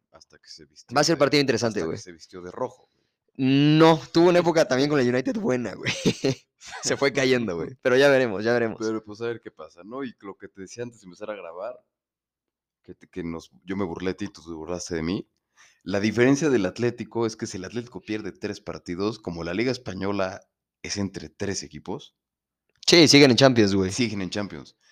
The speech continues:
Speaker 1: Si el Arsenal y los Spurs ganan sus partidos pendientes, el United se cae, creo que al sexto puesto.
Speaker 2: Sí, sí, no, en, en, en Premier tenemos al City, al Liverpool, al Chelsea, al United, al West Ham,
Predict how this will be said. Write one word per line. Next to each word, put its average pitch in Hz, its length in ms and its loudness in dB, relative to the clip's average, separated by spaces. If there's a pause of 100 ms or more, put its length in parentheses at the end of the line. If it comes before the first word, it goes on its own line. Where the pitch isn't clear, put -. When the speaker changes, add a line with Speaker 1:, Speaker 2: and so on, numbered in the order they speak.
(1300)
Speaker 1:
Si - 200 -14
el 101 80 -8
Arsenal 95 600 -8 (500)
y 95 100 -12
los 82 180 -14
Spurs 107 420 -10
ganan 101 320 -6
sus 78 160 -18
partidos 107 340 -12
pendientes, 90 640 -10
el 85 200 -10
United 98 360 -8
se 82 160 -12
cae, 98 220 -6
creo 104 140 -10
que 92 80 -10
al 82 60 -6
sexto 90 280 -12
puesto. - 240 -6
Speaker 2:
Sí, 170 360 6
sí, 143 240 8
no, 143 220 10
en, 113 200 6
en, 127 200 6
en 120 140 4
Premier 160 360 6
tenemos 139 420 2
al 104 160 -2
City, 143 340 -2
al 113 140 2
Liverpool, 131 420 0
al 92 140 -2
Chelsea, 135 360 -2
al 127 160 -2
United, 139 720 -2
al 110 180 -2
West 139 440 0
Ham, 190 240 -2